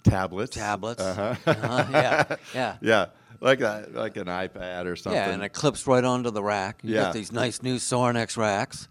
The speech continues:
Speaker 1: Uh-huh.
Speaker 2: and, uh, they clip it right on there, and it, and it tells them exactly
Speaker 1: Right.
Speaker 2: where to go from, from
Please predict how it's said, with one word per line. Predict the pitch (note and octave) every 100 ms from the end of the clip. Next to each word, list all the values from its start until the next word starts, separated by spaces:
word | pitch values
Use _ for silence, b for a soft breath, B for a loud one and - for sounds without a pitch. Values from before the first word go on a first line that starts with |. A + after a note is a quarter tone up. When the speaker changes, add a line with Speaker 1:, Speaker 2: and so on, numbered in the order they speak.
| -
Speaker 1:
Uh-huh. | G#2+ G#2+ A2 A2 B2+ C3+
Speaker 2:
and, | A2+ A2
uh, | A2 G#2
they | G#2+
clip | A2 C3+ C3
it |
right | A#2 A#2+
on | A#2+ A#2+
there, | A#2+ C3
and | A2 F#2+
it, |
and | G#2+
it | F#2+ -
tells | C3 A#2+
them | A#2
exactly | A2+ C3 A#2 A#2+ A2 G#2 E2+
Speaker 1:
Right. | F#2 E2+ - _ -
Speaker 2:
where | A2+ A#2+
to |
go | A#2 B2
from, | A2+ A2+
from | G#2+